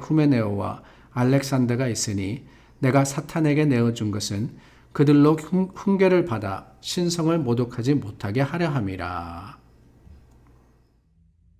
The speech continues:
똑같은 일을 하면서도 불평하는 사람이 있는가 하면은 일을 하면서 행복해하는 사람이 있습니다.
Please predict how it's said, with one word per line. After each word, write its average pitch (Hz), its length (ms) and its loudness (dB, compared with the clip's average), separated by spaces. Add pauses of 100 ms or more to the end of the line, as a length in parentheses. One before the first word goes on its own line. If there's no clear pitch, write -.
똑같은 180 580 4
일을 143 300 4
하면서도 117 720 0 (580)
불평하는 151 760 4
사람이 127 380 0
있는가 107 320 -2
하면은 98 460 -6 (1200)
일을 151 300 6
하면서 147 360 0
행복해하는 180 600 0
사람이 110 320 -4
있습니다. 110 580 -12